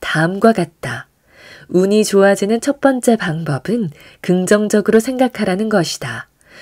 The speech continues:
부정적인 생각을 많이 하는 사람보다 긍정적인 생각을 많이 하는 사람이 자신의 운을 행운으로 변화시킬 수 있다.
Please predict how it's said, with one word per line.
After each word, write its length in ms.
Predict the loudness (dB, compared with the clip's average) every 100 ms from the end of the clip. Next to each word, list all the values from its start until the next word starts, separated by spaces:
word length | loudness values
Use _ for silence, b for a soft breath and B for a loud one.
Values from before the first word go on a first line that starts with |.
| B B
부정적인 680 | -2 2 2 2 0 2 0
생각을 460 | -2 -2 2 4 2
많이 340 | 2 0 2
하는 260 | 2 2 -2
사람보다 760 | 0 0 0 -4 -8 -10 -10 b b b
긍정적인 760 | -4 -2 2 2 2 0 0 -2
생각을 480 | -4 -2 0 2 2
많이 360 | 2 0 0
하는 260 | -2 -2 -4
사람이 540 | -4 -6 -4 -4 -4 B B B B
자신의 460 | -4 -2 2 2 2
운을 400 | 2 2 0 -2 B B
행운으로 500 | 0 2 2 4 4 2
변화시킬 640 | -2 0 0 0 -6 -6
수 200 | -4 -4
있다. 480 | -4 -6 -12 -12